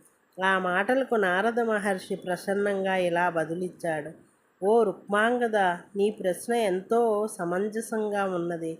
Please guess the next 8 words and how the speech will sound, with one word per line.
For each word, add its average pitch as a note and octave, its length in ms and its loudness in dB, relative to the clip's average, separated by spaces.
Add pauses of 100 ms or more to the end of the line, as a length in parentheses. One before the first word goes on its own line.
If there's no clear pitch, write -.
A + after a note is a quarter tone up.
(460)
మృదు F#3 280 4
మధురమైన, A3 800 2
మ-, F#3+ 420 -2
మధురములైన A3+ 1120 2 (400)
నీ G3+ 180 4
శ్రద్ధాపూరిత A3 920 0
వచనాలను, G#3 800 0 (380)
వచనాలకు G3+ 840 -2